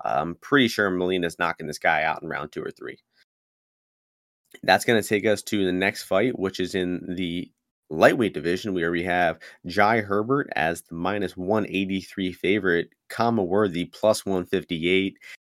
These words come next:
And I'll try to keep this one short. I mean, I just don't think you can put much faith in a Worthy at all at this point, considering the guy, his defense, his chin is so bad. I mean, the guys he just got knocked out to,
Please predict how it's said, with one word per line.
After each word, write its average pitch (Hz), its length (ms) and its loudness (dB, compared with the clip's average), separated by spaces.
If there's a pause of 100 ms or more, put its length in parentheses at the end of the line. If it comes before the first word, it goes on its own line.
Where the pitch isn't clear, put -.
And 113 300 4
I'll - 140 -2
try - 120 2
to 110 60 2
keep 107 180 -2
this 92 140 -4
one 90 140 0
short. 98 260 0
I 101 60 2
mean, 117 120 2
I 139 120 2
just 131 160 0
don't 107 200 2
think 98 220 -2
you 98 80 -6
can 90 140 0
put 87 180 2
much 90 280 0
faith 90 280 2
in 82 100 0
a 78 180 -2
Worthy 90 420 2
at 82 60 4
all 92 180 6
at - 80 -4
this 107 160 -4
point, 107 320 -2
considering 92 480 0
the 85 80 -2
guy, 92 420 4 (380)
his - 160 -12
defense, 123 500 4
his 80 140 -8
chin 107 260 0
is 90 140 -2
so 95 240 4
bad. 90 360 6
I 87 60 0
mean, 90 160 2
the 92 80 0
guys 123 320 6
he 98 120 -4
just 101 200 -2
got 107 180 6
knocked 95 300 2
out 90 260 4
to, 98 380 4